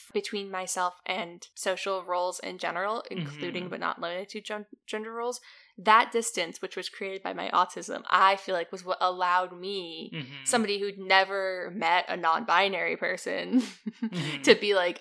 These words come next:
Speaker 1: "Ah, yes, I think this is it for me."
Speaker 2: Right.
Speaker 1: You know, like, I think that the way that autistic people, myself included, see the world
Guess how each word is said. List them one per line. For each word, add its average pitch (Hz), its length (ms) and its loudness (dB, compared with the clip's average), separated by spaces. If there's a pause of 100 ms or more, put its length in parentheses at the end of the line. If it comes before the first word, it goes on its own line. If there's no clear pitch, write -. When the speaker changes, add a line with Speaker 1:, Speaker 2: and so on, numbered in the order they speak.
Speaker 1:
"Ah, 160 360 8
yes, - 440 0
I 196 60 -4
think 180 340 -4
this - 220 -6
is - 100 -12
it - 240 -4
for 202 160 -4
me." - 420 -6 (220)
Speaker 2:
Right. 143 180 -6
Speaker 1:
You 226 120 4
know, 220 160 2
like, 208 200 -2
I 202 160 4
think 208 280 -10
that 196 280 0
the 190 120 -4
way 180 360 -8
that 180 160 -4
autistic 180 440 -6
people, - 500 -10 (300)
myself 180 320 -4
included, 208 580 -4
see 202 420 -8
the 190 180 -8
world 196 720 0